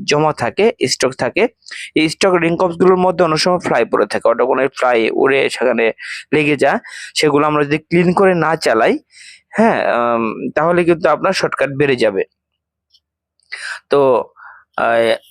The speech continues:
আর হচ্ছে যে আমাদের আরেকটা জিনিস খেয়াল রাখতে হবে, সেটা হচ্ছে যে অটোকন মেশিনে, ওয়াইন্ডিং মেশিনে, আহ, রানিং অবস্থায়, হ্যাঁ, এই চলমান অবস্থায় কিন্তু, আহ,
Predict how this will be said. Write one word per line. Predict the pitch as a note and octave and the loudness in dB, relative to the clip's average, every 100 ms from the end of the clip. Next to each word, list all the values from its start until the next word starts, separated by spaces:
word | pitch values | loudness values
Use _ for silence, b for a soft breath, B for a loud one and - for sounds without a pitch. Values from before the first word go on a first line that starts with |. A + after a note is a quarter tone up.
| _ _ - | _ _ -4
আর | D#3 | 0
হচ্ছে | D#3+ D#3 F3 | 0 0 0
যে | D#3+ | 2
আমাদের | D#3 D3 D3+ D3+ | 4 2 2 2
আরেকটা | D3 D3+ - - | 2 -2 -4 -2
জিনিস | D3+ D#3 | 0 0
খেয়াল | - D#3 | 0 0
রাখতে | D3+ - | 0 0
হবে, | D#3 D3+ G3 | 0 2 0
সেটা | D#3 D3+ | 0 0
হচ্ছে | C#3+ C#3+ C#3+ | 0 0 0
যে | C#3+ | 2
অটোকন | C3 C#3 D#3+ D#3 D3+ | 2 2 2 0 0
মেশিনে, | C#3+ D#3+ D#3 G#3+ | 0 0 2 2
ওয়াইন্ডিং | G#3+ C3+ B2+ C3+ C3+ | 2 2 0 0 0
মেশিনে, | C3 D3 C3 B2 B B B B B | 0 0 0 -2 B B B B B
আহ, | - G#2+ A2 G#2+ B2 | -4 0 2 4 2
রানিং | C#3 E3+ G3 | 2 2 4
অবস্থায়, | D3 B2+ B2 - G3 F4 - _ _ _ _ _ | 4 2 0 -2 -2 -2 -4 _ _ _ _ _
হ্যাঁ, | - A#3 D3+ | -2 0 0
এই | G#2+ A#2 A#2 A#2 A2+ A#2 - | 0 2 4 4 2 0 2
চলমান | F3+ F#3+ G3+ F#3+ | 2 4 2 2
অবস্থায় | F#3 F3+ G3 G3 | 2 2 0 0
কিন্তু, | D#3 D3+ G3+ | 0 0 0
আহ, | F4+ - _ - - _ - - | 0 -4 _ -20 -20 _ -4 -2